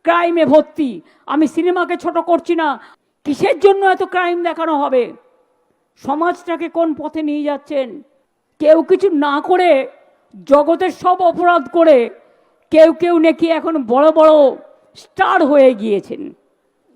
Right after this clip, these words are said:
টুইঙ্কেল টুইঙ্কেল লিটল স্টার নয়, ডাঙ্কেল ডাঙ্কেল ডাঙ্কেল স্টার। রাজা চলে বাজার তো কুত্তা ভুকে হাজার।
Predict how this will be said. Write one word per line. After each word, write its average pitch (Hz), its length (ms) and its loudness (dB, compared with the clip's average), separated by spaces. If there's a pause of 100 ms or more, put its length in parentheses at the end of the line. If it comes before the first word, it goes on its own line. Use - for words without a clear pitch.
(560)
টুইঙ্কেল 311 520 -2
টুইঙ্কেল 427 500 -4
লিটল 359 640 -4
স্টার 320 340 -8
নয়, 262 600 -4 (800)
ডাঙ্কেল 233 640 -6
ডাঙ্কেল 339 580 -2
ডাঙ্কেল 277 440 -2
স্টার। - 500 -8 (1400)
রাজা 285 460 -2
চলে 320 420 -4
বাজার 294 600 -4 (100)
তো 339 100 -2
কুত্তা 311 520 -4
ভুকে 277 420 -6
হাজার। 214 540 -6